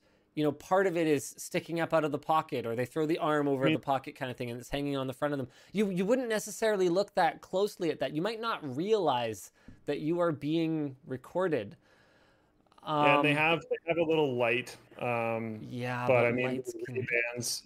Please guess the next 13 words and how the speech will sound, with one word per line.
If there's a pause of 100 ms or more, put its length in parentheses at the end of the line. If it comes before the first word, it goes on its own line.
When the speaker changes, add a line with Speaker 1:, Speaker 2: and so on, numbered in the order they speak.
Speaker 2:
you
Speaker 1:
Oh.
Speaker 2:
can
just,
like, (160)
Sharpie
over
the
light (420)
or,
like, (100)
Speaker 1:
Yeah. (760)
Speaker 2:
put